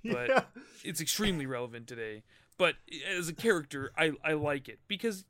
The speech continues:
Speaker 1: usually people are gonna overcome his bullshit, so.
Speaker 2: Yeah.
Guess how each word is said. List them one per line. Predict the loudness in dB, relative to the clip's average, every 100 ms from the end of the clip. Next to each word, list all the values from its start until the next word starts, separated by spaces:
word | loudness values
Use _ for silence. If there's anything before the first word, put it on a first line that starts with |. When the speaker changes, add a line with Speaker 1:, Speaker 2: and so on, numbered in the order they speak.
| _
Speaker 1:
usually | -2 -2 -4 -4
people | -4 -4
are | -4
gonna | -2 -2
overcome | -4 -6 -6 -6
his | -6
bullshit, | -6 -6 -6 -8 -12 -18 -16
so. | -10 -6 -6 -8 -14 _ _ _ _ _ _ _ _ _ _
Speaker 2:
Yeah. | 2 2